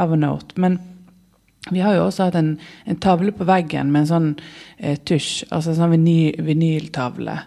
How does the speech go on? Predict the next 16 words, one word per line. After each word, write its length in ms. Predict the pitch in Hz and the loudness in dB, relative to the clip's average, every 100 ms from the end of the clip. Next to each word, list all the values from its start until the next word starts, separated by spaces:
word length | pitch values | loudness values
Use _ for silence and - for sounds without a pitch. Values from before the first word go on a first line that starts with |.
| - - | -16 -10
Eh, 360 | 170 160 156 160 | -4 -2 -2 -4
funket 420 | - 185 196 214 | 2 2 2 -2
egentlig 520 | 180 170 - 165 156 151 | -2 -2 -2 -2 -2 -2
kjempefint. 760 | 180 165 190 175 151 160 - - - - - - | -4 -4 -6 -2 -2 -4 -12 -20 -20 -20 -20 -10
Eh, 340 | 190 170 165 160 | -4 -2 0 0
men 180 | 170 190 | 0 2
der 200 | 247 214 | 0 0
var 240 | 214 196 | 2 2
det, 220 | 165 156 - - - - - _ - | 0 -2 -6 -12 -16 -20 -20 _ -4
tror 240 | 294 262 | 0 0
kanskje 300 | 208 196 254 | 2 0 0
det, 240 | 233 214 190 | 0 0 -2
det 100 | 214 | 0
var 160 | 226 | 2
mer, 480 | 208 233 220 170 156 - - - - _ _ | 4 4 4 2 -2 -8 -20 -20 -20 _ _
eh, 960 | 175 165 156 156 160 160 - - - | -6 -4 -2 -4 -4 -6 -8 -10 -10